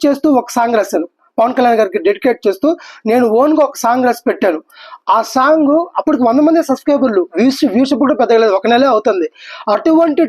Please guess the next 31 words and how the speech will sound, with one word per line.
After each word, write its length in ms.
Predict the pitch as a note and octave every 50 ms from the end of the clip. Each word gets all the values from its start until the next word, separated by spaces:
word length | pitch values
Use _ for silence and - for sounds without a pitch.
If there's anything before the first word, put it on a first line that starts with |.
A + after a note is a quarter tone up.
| - C#4+
టైంలోనే 500 | C4+ C#4 C#4 C4+ B3+ A#3+ A#3 B3 C#4+ F4+ G#4 - - - _ _ - G#3 A3
ఇరవై 280 | B3 C#4+ D4 D4+ D#4 D4+ D4 C#4+ C#4
ఆరు 120 | C4+ B3+ A#3 A#3+
వేల 160 | A#3 A#3 A#3 G#3+ F#3 F3 - -
వ్యూలు 260 | G#3+ C4 D#4 D#4+ D4 -
తీసుకొచ్చి 540 | C#4 A#3+ - - - G3 - - - G#3 G#3+ A#3+ D4+ _ _ _ _ _ _ _ _ _ - F#3+
మూడు 240 | G#3 C4 D4+ D#4+ E4+ D#4+
వందల 240 | D#4+ D4+ C#4+ D4 C#4 B3+ B3+
మంది 180 | D4 D#4 F4 - -
సబ్స్క్రైబర్లు 640 | C4 B3+ - _ - E4+ F4 E4+ F4 E4 D#4 D#4+ D4 C4 - - - - G#3 G#3
ఆ 20 | G#3+ G#3+ G#3 G#3 G3+ F#3 E3+
వీడియో 220 | A#3+ C4+ C4+ C#4+ C#4 C4+ A#3+
ద్వారా 180 | A3+ A3 G#3 G3
వచ్చి, 260 | F#3 - - - A#3+ C4+ D4 D4 - - - - - - A#3+ C#4+
and 120 | D#4 D4+ E4 - - A3 A#3+
దాదాపు 320 | C4 C4 D4 D4 D4+ D#4 C4+ A3 A#3
ఏడు 200 | B3+ C#4 D4 D4+ C#4+
వందల 240 | C#4 C#4 C4+ C4 B3 A3+ - A3+
గంటలు 260 | A#3+ C#4+ C#4+ E4+ D#4+ A#3 G#3+
వాచింగ్ 320 | A#3+ C4+ - D#4 D4 B3+ A#3
అవర్ 120 | A3+ G#3+ G#3
వచ్చింది. 300 | - - G3+ E3+ E3 D#3+ _ _ _ _ _ _ _ _ _ -
దీనికి 240 | G3+ A3+ A#3 A#3 A#3+ -
కారణం 340 | A#3 B3 C#4+ D4 C#4+ D#4 E4+ G4 G4+ _ _ _ _ _ - A#3
పవన్ 240 | G#3+ A3+ B3+ C4 C4+ C4+
కళ్యాణ్ 260 | B3 B3 A#3+ A#3+ A#3+ A#3
గారు, 160 | A#3 A#3+ C4 C#4 C#4 -
పవన్ 180 | A3 A3 A#3 A3+
కళ్యాణ్ 240 | - A3+ A3+ G#3+ G#3+ G#3
గారి 180 | G3+ G3 F#3+ G3+ G#3+ A3+ - - G#3+
అభిమానులు, 480 | F#3+ A3 A#3+ A3+ A3 G3 E3 D#3 E3+